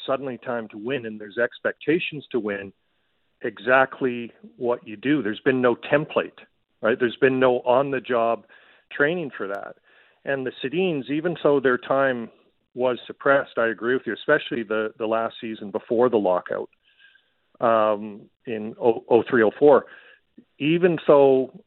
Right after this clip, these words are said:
they had to, uh, have this extraordinary summit in London in oh five to finally push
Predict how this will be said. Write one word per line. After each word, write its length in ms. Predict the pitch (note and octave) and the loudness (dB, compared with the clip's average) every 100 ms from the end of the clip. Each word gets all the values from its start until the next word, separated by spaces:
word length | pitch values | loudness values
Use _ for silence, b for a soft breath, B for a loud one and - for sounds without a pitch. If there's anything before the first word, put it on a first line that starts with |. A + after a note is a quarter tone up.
| _ - | _ -14
they 540 | A#2+ C3 C3 B2+ A#2+ - | -6 -2 -2 -4 -6 -8
had 360 | C3+ B2 A#2+ - | -2 0 -2 -4
to, 320 | A#2+ A2 G#2 - _ _ - | -6 -6 -8 -14 _ _ -12
uh, 220 | - B1 B1 _ _ _ _ - - | -10 -12 -14 _ _ _ _ -20 -10
have 400 | - C3+ C#3 A#2 | 0 2 2 0
this 140 | A2 - | -8 -10
extraordinary 680 | - C3+ C#3+ D#3 B2+ A#2 - | -12 -4 -4 -4 -8 -10 -8
summit 280 | B2+ A#2+ G2+ | -6 -6 -8
in 100 | A2 | -6
London 400 | A#2 C#3 A2+ G#2+ | -4 -4 -8 -8
in 100 | A2 | -8
oh 160 | A2+ - | -8 -2
five 260 | C3+ C#3 - | 0 0 -2
to 100 | - - | -10 -4
finally 640 | C3 D3 D#3+ C#3+ B2+ A#2 - _ _ _ - | 0 0 -2 -4 -6 -8 -14 _ _ _ -2
push 160 | D3+ | -2